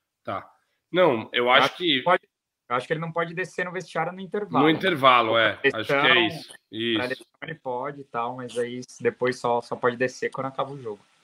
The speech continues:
Speaker 1: É, e, e pra mim faz total diferença. Comemorei muito a expulsão dele, ele invadiu o campo, falei, eu nunca vi o Filipão ir, ir pra cima do árbitro, quase foi pra cima do árbitro ali,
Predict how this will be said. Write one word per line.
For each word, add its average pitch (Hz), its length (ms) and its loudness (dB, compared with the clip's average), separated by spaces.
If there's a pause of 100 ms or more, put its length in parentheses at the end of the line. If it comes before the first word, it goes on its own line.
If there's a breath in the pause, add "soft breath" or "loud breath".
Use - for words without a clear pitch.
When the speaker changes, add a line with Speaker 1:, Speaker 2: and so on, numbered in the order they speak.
(180)
Speaker 1:
É, 101 400 -6
e, 107 560 -4
e 107 60 -10
pra 117 200 -2
mim 110 180 -4
faz 151 220 -4
total 127 400 -2
diferença. 131 640 -4
Comemorei 120 600 0
muito 143 400 0
a 123 60 2
expulsão 110 500 -6
dele, 113 300 0
ele 107 120 -4
invadiu 107 380 -4
o 107 80 -12
campo, 113 420 -8
falei, 104 420 -8 (360 soft breath)
eu 110 100 -6
nunca 156 260 2
vi 170 80 2
o 170 60 2
Filipão 127 540 -2
ir, 117 100 -4
ir 127 160 -4
pra 123 140 2
cima 131 260 -2
do 117 120 -2
árbitro, 113 220 0
quase 139 200 -2
foi 160 120 -4
pra 139 120 -4
cima 135 280 -4
do 117 180 -2
árbitro 120 440 2
ali, 127 320 -2